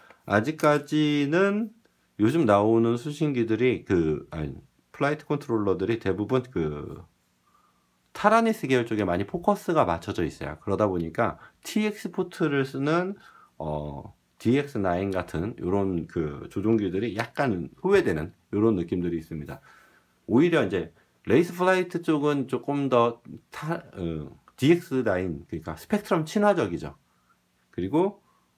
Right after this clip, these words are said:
어, 그 차이가 있는 것 같-, 얘, 얘는, 포티니는 퓨리오스 자체가 약간, 음, 타라니스 친화적이라고 할까요? 네, 그런 느낌이 있는 것 같습니다. 감안하시면 좋을 것 같고,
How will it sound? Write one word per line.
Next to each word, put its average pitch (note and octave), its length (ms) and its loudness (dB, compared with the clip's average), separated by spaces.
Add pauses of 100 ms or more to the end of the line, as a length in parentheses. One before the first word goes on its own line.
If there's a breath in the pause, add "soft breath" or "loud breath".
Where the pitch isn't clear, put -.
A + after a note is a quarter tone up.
어, D#2 500 -10 (800)
그 G2+ 200 -8
차이가 E3+ 380 -6
있는 G2 320 -4
것 F2 80 -8
같-, E2 400 -14
얘, G2 260 -2
얘는, B2+ 420 0 (260)
포티니는 D#3+ 760 -4 (180)
퓨리오스 G#3+ 440 -4
자체가 A2 440 -4
약간, C#3 500 -6 (880)
음, D#2 440 -4
타라니스 A3+ 560 -2
친화적이라고 A2 760 -4
할까요? A#2+ 340 -4 (200)
네, - 100 -10
그런 B2 300 0
느낌이 F#2+ 320 -4
있는 F#2 240 -2
것 F2+ 80 -8
같습니다. D2+ 340 -12 (460 loud breath)
감안하시면 D3 800 -2
좋을 G#2+ 280 -4
것 G#2 220 -2
같고, F#2 560 -6